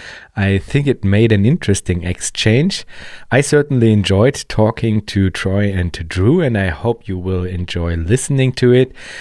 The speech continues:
Before we start, I would like to thank David, Fabian, Lukas, and Wilfried for their donations. And I would like to welcome Björn, Manuel, and Gerion as patrons of Future Histories. Thank you so much.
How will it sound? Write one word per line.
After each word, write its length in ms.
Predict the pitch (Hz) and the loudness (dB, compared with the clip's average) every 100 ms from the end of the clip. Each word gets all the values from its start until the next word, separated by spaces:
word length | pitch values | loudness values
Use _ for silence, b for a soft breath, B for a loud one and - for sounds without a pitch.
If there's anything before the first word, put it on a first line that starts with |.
| B | B
Before 340 | - 104 143 160 | -2 0 2 2
we 140 | 156 | 2
start, 580 | 139 - 147 120 143 131 | 0 0 2 2 2 2
I 80 | 113 | 2
would 220 | 113 107 | 2 2
like 160 | 135 - | -4 -2
to 100 | 107 | -2
thank 380 | - 135 135 - - | -2 -4 -4 -8 -8
David, 480 | 104 120 147 147 147 - | -4 -2 0 -2 -4 -14
Fabian, 680 | - 117 127 107 104 95 | -4 -4 -2 0 0 0
Lukas, 440 | 90 151 - 113 92 | 0 0 0 -2 -2
and 160 | 87 | -4
Wilfried 580 | 87 123 - - 117 101 | 0 0 0 -2 -2 -2
for 240 | - 107 95 | -4 -2 0
their 160 | 92 | 0
donations. 800 | 87 92 87 95 - 147 208 - B B B B | 0 -2 -2 -4 -2 -2 -2 -6 B B B B
And 120 | 147 | 2
I 40 | 170 | 4
would 180 | 151 | 4
like 180 | 139 139 | 2 2
to 60 | 123 | 2
welcome 440 | 123 175 120 101 | 2 0 2 0
Björn, 480 | 85 98 131 160 156 | 0 2 2 2 0
Manuel, 520 | 95 107 139 127 123 | 0 2 2 4 2
and 220 | 101 95 - | 2 -2 0
Gerion 500 | 139 160 120 104 95 | 2 4 4 4 2
as 120 | - | -2
patrons 600 | - 151 - 127 123 - | 0 0 0 -2 -4 -4
of 120 | 113 | -6
Future 480 | - - 135 147 117 | -8 -4 -2 0 -2
Histories. 400 | 151 - 85 - | -2 -4 -8 -8
Thank 500 | - - 131 160 - | -12 -2 -2 -2 -4
you 80 | 117 | -4
so 260 | - 117 | -2 0
much. 400 | 117 107 - - | 0 -2 -2 -8